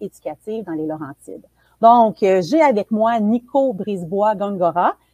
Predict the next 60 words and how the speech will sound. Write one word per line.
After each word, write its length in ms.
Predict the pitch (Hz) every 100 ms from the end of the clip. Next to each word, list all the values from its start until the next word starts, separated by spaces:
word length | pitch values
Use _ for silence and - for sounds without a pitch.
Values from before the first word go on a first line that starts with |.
| _
qui 120 | -
va 180 | 196 208
être 260 | 226 - 202
notre 280 | 185 - 185
conférencier 880 | 240 262 302 277 190 - - 262
pour 320 | 294 _ 349 330
le 140 | 202
webinaire 720 | 190 254 208 196 202 208 202 175 -
trente-cinq 480 | - 254 247 294
conseils 480 | 302 196 180 233 240
pour 240 | - 180 170
vivre 320 | 185 214 220
un 120 | 180
passage 360 | 165 160 - 277
harmonieux 520 | 202 170 160 175 277 _ _ -
dans 180 | 214 214
ses 220 | 202 160
études. 440 | 156 - 151 - - _ _ - - - -
Euh, 60 |
je 80 | 196
vais 120 | 208
laisser 260 | 208 202 359 381
Nico, 580 | 247 - 269 277 277
euh, 60 | 220
le 140 | 190
soin 300 | 185 - 226
de 80 | 247
se 120 | 190
présenter. 520 | - 202 190 175 254 277
Là, 80 |
il 60 | 226
va 120 | 185
faire 220 | - 160
ça 160 | - 349
mieux 140 | 330 220
que 120 | -
moi. 220 | 214 311 - _ -
Mais 140 | 247 359
ce 60 |
que 80 | 254
je 80 | 262
peux 120 | 320
vous 140 | 262
dire, 340 | 190 233 247 240
c'est 120 | -
que 400 | - 190 180 175
Nico 520 | 180 208 208 - 311
a 80 | 220
étudié, 720 | 202 - - 175 196 240 247
euh, 180 | 196 170 170
ah, 100 | 214
c'est 160 | 180
un, 180 | 190 185
c'est 140 | 175
un 120 | 196 185
jeune 220 | 220 233
qui 160 | -
vient 120 | 175 208
des 100 | 190
Laurentides. 680 | 175 180 156 - 302 262